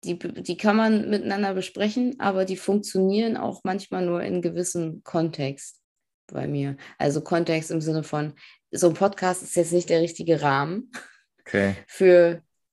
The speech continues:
Speaker 1: für das, was ich jetzt eigentlich gesagt habe, oder besser gesagt, was ich offensichtlich sagen wollte, aber meiner Meinung nach nicht vernünftig ausdrücken konnte heute.
Speaker 2: Okay.
Speaker 1: Aber vielleicht habt ihr es trotzdem verstanden,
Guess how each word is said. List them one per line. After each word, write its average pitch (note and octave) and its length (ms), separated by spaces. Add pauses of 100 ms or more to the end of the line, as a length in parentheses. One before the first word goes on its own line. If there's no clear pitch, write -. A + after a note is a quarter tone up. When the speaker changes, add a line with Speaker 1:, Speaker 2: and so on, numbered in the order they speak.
(120)
Speaker 1:
für F#3 200
das, F#3+ 320
was G3 180
ich G3 140
jetzt F#3+ 160
eigentlich F#3 320
gesagt E3+ 380
habe, G#3+ 180
oder F#3+ 220
besser F3+ 220
gesagt, F#3 240
was F3 160
ich D#3+ 200 (280)
offensichtlich F#3 520
sagen E3+ 340
wollte, G#3+ 580
aber F3+ 420 (440)
meiner G3 320
Meinung F2 260
nach D#3+ 240
nicht F3+ 440
vernünftig E3 560
ausdrücken D3+ 520
konnte C#3+ 280
heute. D3 340 (560)
Speaker 2:
Okay. - 180
Speaker 1:
Aber F3+ 440
vielleicht E3+ 500
habt E3+ 220
ihr D#3 60
es D3+ 100
trotzdem C3+ 480
verstanden, C3+ 640